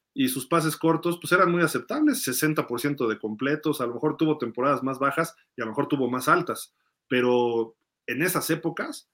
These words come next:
el sesenta por ciento, sesenta y cinco era muy bueno. Hoy en día, el setenta por ciento es lo que le aspira a cualquier quarterback, ¿no?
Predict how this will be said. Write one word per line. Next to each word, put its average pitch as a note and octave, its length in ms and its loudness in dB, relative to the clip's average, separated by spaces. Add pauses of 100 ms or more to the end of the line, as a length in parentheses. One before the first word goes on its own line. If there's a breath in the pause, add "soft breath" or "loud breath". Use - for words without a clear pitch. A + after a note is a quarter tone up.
el A2+ 140 -6
sesenta B2 420 -2
por A2 160 -2
ciento, C#3 420 -4
sesenta A2 460 -8
y A2 80 -4
cinco C#3 320 -4
era C3 100 0
muy B2 120 -4
bueno. C#3+ 340 0 (300 soft breath)
Hoy C#3+ 240 4
en B2+ 120 0
día, C#3 360 2
el G#2+ 80 -4
setenta C#3+ 420 -2
por A2+ 140 -6
ciento C3+ 340 -4
es B2+ 160 -6
lo A#2 140 -8
que G2+ 180 -10
le G#2 180 -8
aspira B2+ 340 -6
a - 40 -14
cualquier G#2 320 -6
quarterback, A#2 400 -6
¿no? C#3+ 160 -12